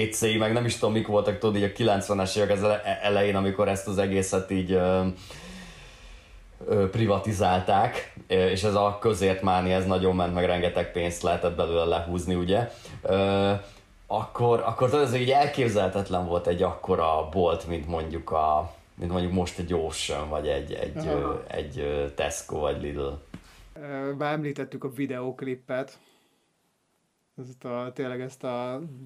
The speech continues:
Speaker 2: Mad Max, ö, versus, nem is tudom, ö,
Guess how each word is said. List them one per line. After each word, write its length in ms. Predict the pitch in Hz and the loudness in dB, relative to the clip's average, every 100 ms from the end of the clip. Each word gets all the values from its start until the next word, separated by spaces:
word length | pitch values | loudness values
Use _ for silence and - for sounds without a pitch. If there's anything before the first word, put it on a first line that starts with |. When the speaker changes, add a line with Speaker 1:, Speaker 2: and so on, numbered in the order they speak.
| 131 135 _ 165 151 139 143 143 | -16 -18 _ -14 -12 -16 -14 -12
Speaker 2:
Mad 320 | 143 151 139 139 | -6 -6 -4 -4
Max, 560 | 127 123 - - - 190 | -4 -4 -6 -16 -16 -12
ö, 480 | 151 123 120 120 120 123 113 | -10 -8 -8 -8 -8 -10 -6
versus, 840 | 143 127 139 123 123 123 123 - - 190 | -2 -2 -4 -6 -4 -4 -6 -10 -12 -8
nem 140 | 143 | -6
is 140 | 135 - | -6 -8
tudom, 240 | 131 123 | -8 -8
ö, 240 | 127 123 | -8 -8